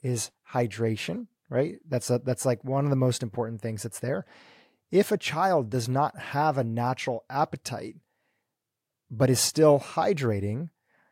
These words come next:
what are your thoughts on that? Because I've seen different approaches of parents sometimes, even when I was young and I had a fever, people would say, "You have to eat." And I said, "I just don't wanna eat.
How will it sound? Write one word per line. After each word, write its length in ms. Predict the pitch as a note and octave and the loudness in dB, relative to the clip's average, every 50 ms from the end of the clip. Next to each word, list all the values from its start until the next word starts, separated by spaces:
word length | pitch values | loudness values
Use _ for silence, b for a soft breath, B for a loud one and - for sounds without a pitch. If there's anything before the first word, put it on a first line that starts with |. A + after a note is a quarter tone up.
| _ _ _ _ _ _ _ | _ _ _ _ _ _ _
what 220 | C3+ C3+ D3 D#3+ | 2 4 6 6
are 40 | F3 | 8
your 140 | F3 E3+ D3+ | 8 8 6
thoughts 500 | - - - B2 B2+ B2+ - - - - - | 6 2 0 2 2 2 0 -2 -6 -6 -6
on 280 | C3 A#2+ A#2+ A#2+ A2 | -4 -4 -4 -4 -2
that? 260 | G#2 A2+ A2 G#2+ - _ _ _ | -4 -6 -6 -8 -12 _ _ _
Because 240 | - A#2 - C3+ B2 | -12 -6 -4 0 0
I've 120 | B2+ A#2 | 0 0
seen 260 | - - D3 C#3+ C#3+ C3+ | 0 0 0 0 2 2
different 400 | C3 C#3+ - - C#3+ C#3 C#3 _ _ F3 | 2 0 0 0 -2 -4 -4 _ _ -18
approaches 640 | D3 _ - E3+ F3+ F#3 - - C#3 B2+ B2+ A#2+ | -18 _ 2 4 4 4 4 4 2 4 2 0
of 240 | - D3 B2 - _ _ | -2 -6 -8 -8 _ _
parents 360 | B2 D3 D3 D3 C#3+ C#3+ - | 2 2 4 4 2 0 -2
sometimes, 500 | - A#2+ G2+ A2+ A2+ A2+ A#2 B2 C3 C3+ | -6 -6 -6 -4 -4 -4 -4 -6 -4 -4
even 140 | C3+ C3+ D3 | -2 0 0
when 100 | D#3 D#3 | 2 2
I 60 | E3 | 2
was 160 | F3 F3 D#3+ | 2 2 2
young 180 | E3+ G#3+ A3+ F#3+ | 0 0 2 2
and 100 | D3 C3+ | 2 2
I 140 | D3 F#3 G3+ | 2 2 2
had 100 | D#3+ C#3 | 0 0
a 60 | A#2+ | -2
fever, 400 | - - A#2+ G#2+ G#2+ A2 A2 G#2 _ _ _ _ _ _ _ _ _ _ _ _ _ _ _ - _ | -2 -4 -6 -4 -4 -8 -8 -10 _ _ _ _ _ _ _ _ _ _ _ _ _ _ _ -20 _
people 140 | - - C#3 | -2 0 0
would 80 | C#3 - | 2 2
say, 100 | D3+ B2+ | 2 0
"You 140 | A#2 A2+ | 0 -2
have 300 | G#2 F#2 - C#3+ C#3+ - - | -6 -2 0 0 0 0 0
to 80 | C#3+ | -6
eat." 280 | B2+ C3 C3 B2 A#2 - _ _ _ | -8 -6 -8 -8 -10 -12 _ _ _
And 100 | - B2 | -8 -6
I 40 | B2+ | -6
said, 180 | - - C#3 - | -4 -6 -6 -6
"I 80 | - - | -6 -8
just 200 | - D#3+ D3 B2 | -8 -10 -6 -4
don't 140 | D3 B2+ | -2 -2
wanna 200 | C#3+ D#3+ D#3+ C#3+ A2+ | 0 -2 -2 -4 -4
eat. 280 | A2+ C3+ F3 A3 - | -4 0 0 0 0